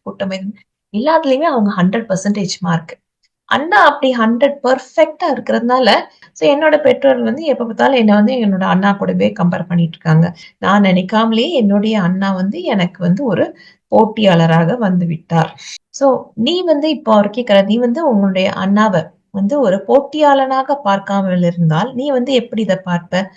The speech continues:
ஆமா, எனக்கு வந்து போட்டியாளர் பார்க்கலைன்னா, கண்டிப்பாக நீங்க சொல்ற மாதிரி என்னால அவரை வந்து ஒரு மனிதம், மனிதாபிமானம் மிகுந்த ஒரு மனிதனாக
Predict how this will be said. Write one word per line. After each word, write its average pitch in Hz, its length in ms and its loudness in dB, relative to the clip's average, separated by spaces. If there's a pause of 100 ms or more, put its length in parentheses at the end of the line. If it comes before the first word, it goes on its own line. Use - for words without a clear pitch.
(360)
ஆமா, 185 380 0
எனக்கு 202 340 0
வந்து 208 260 4
போட்டியாளர் 220 580 0
பார்க்கலைன்னா, 202 580 -2 (100)
கண்டிப்பாக 214 600 2
நீங்க 208 400 2
சொல்ற 180 240 -2
மாதிரி 220 320 0
என்னால 185 460 0
அவரை 180 320 -4
வந்து 185 400 -2 (280)
ஒரு 220 420 -4 (260)
மனிதம், 185 680 2
மனிதாபிமானம் 196 920 0
மிகுந்த 185 420 -2
ஒரு 214 220 0
மனிதனாக 185 720 -2